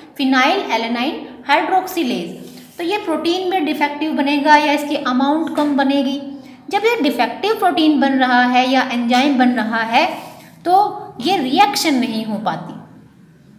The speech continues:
So what is function of capital P and small p? They are responsible for formation of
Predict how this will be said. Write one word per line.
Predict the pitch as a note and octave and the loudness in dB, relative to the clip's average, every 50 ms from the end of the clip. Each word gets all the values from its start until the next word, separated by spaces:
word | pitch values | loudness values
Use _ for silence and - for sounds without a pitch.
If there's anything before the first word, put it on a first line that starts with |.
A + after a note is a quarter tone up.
| - - - - - - _ - - - - - - | -20 -20 -20 -20 -20 -20 _ -20 -20 -20 -20 -18 -2
So | - F4 F4 | 0 2 2
what | F4+ - F4+ | 4 2 2
is | F#4+ G4+ F#4+ - D4+ | -2 -2 -2 0 2
function | B3+ B3+ B3 B3+ | 2 4 4 2
of | F4 F#4 G4 F#4+ F#4+ F#4 - - D#4+ | 0 2 2 2 2 2 0 4 4
capital | C4 C4+ C4 D4 D4+ E4 E4+ E4+ E4 - - | 4 4 4 -2 0 2 0 0 0 -2 0
P | D#4 D#4 D#4+ D#4+ D#4+ D4+ | 0 2 4 4 4 6
and | D4+ D4 D4 - | 4 2 2 0
small | C#4+ B3 C4+ D#4 F4 F#4 F#4 - | 0 2 2 2 2 0 0 0
p? | D4+ B3 G3+ - - - - - - - - A#3 | 0 -2 -2 -4 -6 -12 -14 -18 -20 -10 -6 0
They | C#4 D#4 D#4 C4+ | 4 6 6 8
are | A3+ G#3+ A3 B3 D4+ G4+ - - - - - - - | 8 8 8 6 6 6 2 0 -8 -12 -14 -8 -2
responsible | B3 D4 C#4+ - - C#4+ C#4+ D4+ D4+ C#4+ D4+ F4+ D4 | -2 -2 -2 -2 0 0 2 2 2 2 0 0 2
for | F4 F4 - - | 2 2 2 2
formation | - C4 A#3 C4+ B3+ - C#4 C#4+ C#4 C4+ C4+ D4 C#4 - | 2 2 2 2 0 0 0 0 2 4 2 2 2 2
of | D#4 C#4 C4+ B3+ C#4 F#4 A#4 | 2 2 4 4 4 4 2